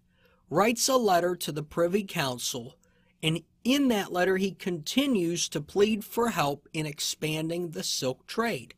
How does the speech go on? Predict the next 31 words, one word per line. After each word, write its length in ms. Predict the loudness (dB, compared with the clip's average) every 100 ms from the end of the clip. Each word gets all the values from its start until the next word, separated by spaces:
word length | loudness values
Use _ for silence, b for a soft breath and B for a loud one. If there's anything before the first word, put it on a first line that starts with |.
| b b b -4
Let's 240 | 0 0
have 180 | 0 -2
a 60 | -2
look 220 | -4 -4
at 60 | -6
the 80 | 2
letter. 400 | 4 2 -2 -16 b b 4
"But, 240 | 6 6
my 420 | 6 4 8 8
lords, 720 | 6 8 10 10 8 4 -2 -8 _
had 380 | -2 2 6 4
we 260 | 4 4 4
some 400 | 4 2 2 2
skillful 760 | 0 6 8 8 4 0 2
men 540 | 4 2 0 -2 -6 -10 b b b b b
from 260 | -2 0
Sicily 680 | 2 0 2 2 4 6 6
or 120 | 6
Naples 680 | 4 2 0 -2 -6 -6 -8 -12 _
or 480 | 8 10 10 8 2 -2
Marseilles 1040 | 0 2 2 2 4 4 2 0 -4 -8 -12 _ _ _ _ -2
that 240 | -2 2
could 200 | 4 4
instruct 640 | 4 0 0 2 2 0 2
us 360 | 6 6 4 0
a 120 | -2
nearer 480 | 0 2 4 6 4
and 300 | 2 -2 0
better 360 | 2 10 10 10
way 380 | 6 6 6 2
than 380 | 0 -4 -6